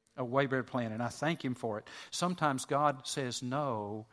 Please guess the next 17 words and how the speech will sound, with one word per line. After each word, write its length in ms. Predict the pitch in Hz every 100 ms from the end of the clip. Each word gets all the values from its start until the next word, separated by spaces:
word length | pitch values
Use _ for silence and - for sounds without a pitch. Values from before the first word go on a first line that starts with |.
| - - -
when 160 | 143
He 80 | 135 123
has 200 | 131 123
a 60 |
bigger 240 | 123 120 123
perspective. 580 | 120 - 151 - 117
Sometimes 480 | 107 156 156 143 127
God 300 | - 127 120
says, 340 | - 131 117 - - - -
uh, 160 | 127 123 -
no, 360 | 139 151 135 117
He 100 | 127
doesn't 300 | 139 135 135
answer 320 | 139 139 127
with 160 | 123 117
a 40 |
yes 420 | 127 151 131 -